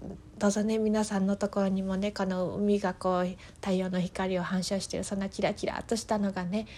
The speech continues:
なんかね、届けばいいななんて思って、こちらからお話ししていますね。喋っていますね。さあ、今日はね、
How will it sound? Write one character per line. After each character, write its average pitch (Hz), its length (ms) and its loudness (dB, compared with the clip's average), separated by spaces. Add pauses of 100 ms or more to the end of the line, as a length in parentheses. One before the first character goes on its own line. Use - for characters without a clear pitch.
(320)
な 220 120 -4
ん - 20 -6
か 190 140 -4
ね、 190 140 0
届 196 300 2
け 190 60 -2
ば 185 140 2
い 214 100 6
い 208 40 2
な 247 200 2
な 196 140 2
ん 180 40 -4
て 165 160 2
思 165 180 0
っ 156 40 -4
て、 117 240 -2
こ 160 140 -6
ち - 120 -12
ら 147 100 -4
か 160 140 -4
ら 151 160 -2
お 170 80 -4
話 165 380 -4
し - 40 -8
し - 40 -8
て 175 100 -6
い 175 80 -2
ま 175 160 -2
す 180 140 -10
ね。 208 160 -2
喋 202 260 2
っ - 20 2
て 196 120 -2
い 180 80 0
ま 190 160 -4
す - 100 -6
ね。 214 400 2 (500)
さ - 140 -2
あ、 294 40 4
今 285 100 -2
日 277 160 2
は 233 160 6
ね、 185 400 2